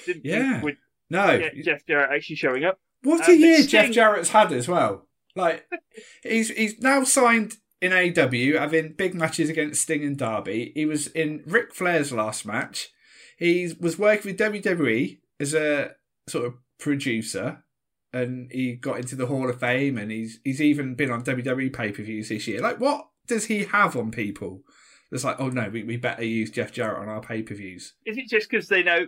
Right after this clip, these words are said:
Speaker 1: that they've got to use him 'cause Vince won't? I don't know.
Speaker 2: Well, th-, that's the thing. He was, he was hired, he was working with W W E and he left. Jarrett Jarrett left of his own accord. I, you know, he was, he was hired to work for them backstage and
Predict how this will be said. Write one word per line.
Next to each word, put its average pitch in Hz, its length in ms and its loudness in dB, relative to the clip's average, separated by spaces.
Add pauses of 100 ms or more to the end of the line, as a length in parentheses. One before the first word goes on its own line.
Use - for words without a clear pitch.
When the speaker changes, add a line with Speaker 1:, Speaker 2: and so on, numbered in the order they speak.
(120)
Speaker 1:
that 170 140 -6 (160)
they've 170 200 0
got 165 220 -2
to 165 100 -6
use 151 240 0
him 143 140 -4
'cause 135 200 -6
Vince 135 320 -4
won't? 160 360 -4
I 151 80 -8
don't 151 200 -2
know. 160 220 -2 (120)
Speaker 2:
Well, 339 180 2
th-, 285 220 -4
that's 294 160 0
the 294 60 0
thing. 311 180 4
He 233 80 2
was, 254 420 2
he 240 80 2
was 247 160 -2
hired, 285 260 0
he 180 80 -4
was 190 100 -6
working 254 300 -2
with 180 100 -6
W 135 240 0
W 120 120 2
E 123 40 0
and 127 80 -6
he 196 140 -4
left. 240 340 -2
Jarrett 180 240 -2
Jarrett 185 280 -2
left 165 260 0
of 160 80 -2
his 151 120 -2
own 160 180 2
accord. 147 420 0
I, 123 120 -6 (220)
you 190 100 -8
know, 127 120 -4
he 165 180 -6
was, 175 220 -8 (180)
he 170 80 -4
was 160 140 -6
hired 170 520 -2
to 165 100 -2
work 165 320 0
for 135 80 -6
them 117 140 -6
backstage 131 680 -4
and 117 320 -8